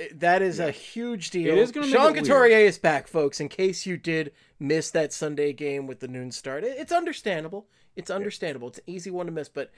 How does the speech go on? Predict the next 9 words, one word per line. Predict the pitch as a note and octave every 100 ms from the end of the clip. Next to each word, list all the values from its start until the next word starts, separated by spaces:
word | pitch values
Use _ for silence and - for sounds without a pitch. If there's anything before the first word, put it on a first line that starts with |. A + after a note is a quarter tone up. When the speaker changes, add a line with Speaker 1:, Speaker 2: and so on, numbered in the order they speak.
| _ _ _
Speaker 1:
thank | G3+ C#4 C#4
God | G3+ E3 D#3 - _ _
Sean | - F3+ F3 F#3
Couturier | F3 F3+ D#3+ D3+
is | C#3+ -
back, | D3 C3+ G#2+
the | C3+
best | A#2+ D#3 C#3+ _
player | C#3 B2+ A#2+